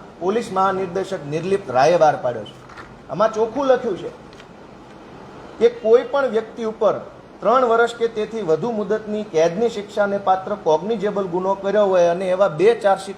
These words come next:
કોર્ટમાં ફાઇલ થયા હોય તો એવો વ્યક્તિ માફિયા ગેંગનો,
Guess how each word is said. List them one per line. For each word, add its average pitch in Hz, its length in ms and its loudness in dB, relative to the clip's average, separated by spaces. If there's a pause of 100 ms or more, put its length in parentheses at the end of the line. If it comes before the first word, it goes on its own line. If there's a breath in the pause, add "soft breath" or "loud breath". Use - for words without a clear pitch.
કોર્ટમાં 170 380 -2
ફાઇલ 165 240 2
થયા 170 280 2
હોય 139 180 2 (760)
તો 202 80 0
એવો 196 280 2
વ્યક્તિ 202 360 -2
માફિયા 165 500 4
ગેંગનો, 175 480 0